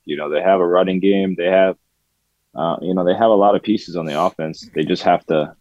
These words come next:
get that defense going. And honestly,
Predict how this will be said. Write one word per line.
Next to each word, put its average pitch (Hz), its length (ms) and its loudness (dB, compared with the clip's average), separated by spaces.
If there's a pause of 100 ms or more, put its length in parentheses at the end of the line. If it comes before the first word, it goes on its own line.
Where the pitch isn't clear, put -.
(220)
get 87 160 -4
that 80 200 0
defense 87 400 -2
going. 78 440 -4
And 85 160 -4
honestly, 139 720 0